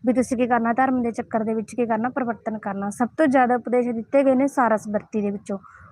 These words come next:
ਕੌਸ਼ਲ ਦੀ ਰਾਜਧਾਨੀ ਹੈਗੀ। ਇਹਨੂੰ ਆਚਾਰਿਆਵਰਤੀ ਜਾਂ ਰਾਦਰੀ ਨਦੀ ਦੇ ਨਾ-, ਰਾਦਰੀ ਨਦੀ ਦੇ ਕਿਨਾਰੇ ਵੀ ਕਿਹਾ ਜਾਂਦਾ ਹੈਗਾ। ਜਿਹੜਾ ਇਹਨਾਂ ਦਾ ਆਕਾਰ ਸੀਗਾ ਅੰਦਰ ਚਰਦ-, ਅੰਦਰ, ਅ, ਅਰਧ ਚੰਦਰਾਕਾਰ ਸੀਗਾ, ਜਿੱਥੇ ਕਿ ਇਹਨਾਂ ਨੇ ਜ਼ਿਆਦਾ, ਸਭ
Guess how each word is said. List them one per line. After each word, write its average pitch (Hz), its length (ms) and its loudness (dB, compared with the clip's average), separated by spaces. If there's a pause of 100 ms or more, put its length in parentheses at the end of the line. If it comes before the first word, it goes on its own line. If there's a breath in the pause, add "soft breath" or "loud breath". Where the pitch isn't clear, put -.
ਕੌਸ਼ਲ 247 400 4
ਦੀ 247 120 4
ਰਾਜਧਾਨੀ 233 640 2
ਹੈਗੀ। 202 260 -2 (360 soft breath)
ਇਹਨੂੰ 269 180 6
ਆਚਾਰਿਆਵਰਤੀ 240 800 4
ਜਾਂ 262 160 6
ਰਾਦਰੀ 233 360 4
ਨਦੀ 240 280 0
ਦੇ 240 160 -2
ਨਾ-, 247 340 2
ਰਾਦਰੀ 240 340 4
ਨਦੀ 247 280 2
ਦੇ 240 120 2
ਕਿਨਾਰੇ 226 340 0
ਵੀ 233 120 -4
ਕਿਹਾ 208 240 -2
ਜਾਂਦਾ 196 260 -6
ਹੈਗਾ। 214 200 -4 (440 soft breath)
ਜਿਹੜਾ 254 200 4
ਇਹਨਾਂ 285 180 6
ਦਾ 311 120 4
ਆਕਾਰ 247 360 2
ਸੀਗਾ 240 380 0 (580)
ਅੰਦਰ 247 340 6
ਚਰਦ-, 233 460 0
ਅੰਦਰ, 247 480 4
ਅ, - 380 0
ਅਰਧ 240 180 -2
ਚੰਦਰਾਕਾਰ 240 600 2
ਸੀਗਾ, 214 380 -2
ਜਿੱਥੇ 220 320 -2
ਕਿ 254 140 -4
ਇਹਨਾਂ 254 240 4
ਨੇ 277 80 6
ਜ਼ਿਆਦਾ, 240 240 4
ਸਭ 233 140 -4